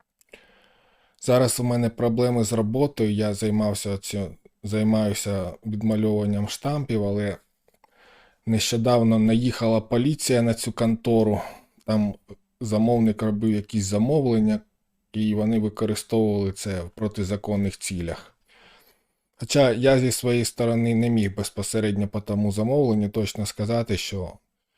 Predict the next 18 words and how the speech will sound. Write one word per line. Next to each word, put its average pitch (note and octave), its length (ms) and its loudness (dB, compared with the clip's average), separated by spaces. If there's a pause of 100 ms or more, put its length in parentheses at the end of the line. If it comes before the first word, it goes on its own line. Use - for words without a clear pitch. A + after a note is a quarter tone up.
(880)
во-, G#2 360 -4 (140)
воно A2+ 300 0
використовується A2 920 0
в G2+ 60 -10
протизаконних G#2+ 840 -2
цілях, C#3 380 -2
тому A2 300 -2
що, G2+ 460 -4 (600)
ну, A2+ 300 -2
люди, A#2+ 300 -2
які A2 180 -4
замовляли, A2+ 640 0
вони G#2 280 -2
замовляли G#2+ 560 0
багато G2+ 440 -2
абсолютно G2+ 520 -4
нових G2 600 -4 (280)
печаток. C3 720 -2